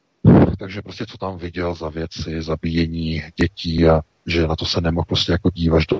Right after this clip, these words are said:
bylo prostě strašný, že to prostě jako nesnesl, ale to jsou právě ty iniciační a zasvěcovací rituály. To znamená právě, to jsou ty stupně. To znamená,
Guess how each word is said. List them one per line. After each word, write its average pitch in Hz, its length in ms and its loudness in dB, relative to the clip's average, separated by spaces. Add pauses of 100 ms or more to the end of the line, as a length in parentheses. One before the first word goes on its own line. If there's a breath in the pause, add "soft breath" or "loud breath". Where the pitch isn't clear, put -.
bylo 82 100 4
prostě - 260 -2
strašný, 87 800 2 (720 loud breath)
že 82 400 4 (760)
to - 100 -8
prostě 87 260 0
jako - 160 0
nesnesl, 87 560 4
ale 104 300 6
to 120 100 4
jsou 165 240 4
právě 117 520 2 (120)
ty 123 360 0
iniciační 107 960 -4
a 101 60 2
zasvěcovací 95 1000 2
rituály. 78 800 2 (400)
To 85 60 -2
znamená 85 420 6
právě, 85 420 4
to 95 60 -2
jsou 101 180 2
ty - 120 0
stupně. 80 580 0 (1400 loud breath)
To - 80 -6
znamená, 82 520 4